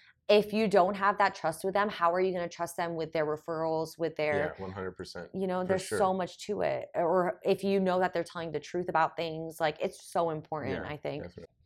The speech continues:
Speaker 1: So once you're done with all your inspections and you get all your inspection reports and know what's wrong with the house,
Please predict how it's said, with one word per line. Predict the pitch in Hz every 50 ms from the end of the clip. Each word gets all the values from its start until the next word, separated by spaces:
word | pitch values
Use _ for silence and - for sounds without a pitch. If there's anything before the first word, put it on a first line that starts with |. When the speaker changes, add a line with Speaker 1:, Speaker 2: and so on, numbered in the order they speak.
| _ - - - - - - _ -
Speaker 1:
So | - 285 285
once | 262 240 262 262 277 277
you're | 381 403 403 320 226
done | 202 202 170 170 170 175 208 202
with | 190 196 190
all | 185 - 170 180
your | 180 180 185 190
inspections | 190 190 - - 165 170 - - - 202 180 185 180
and | 180 180
you | 165
get | 160 190 180 -
all | 175 185
your | 185 190
inspection | 202 202 - - 165 170 - - 180 175
reports | 170 170 - - 175 170 170 160 -
and | 165 170 175
know | 170 160
what's | 160 175 170 -
wrong | 185 156 160 165
with | 170 170 -
the | 160
house, | - - - 156 147 151 170 196 233 226 -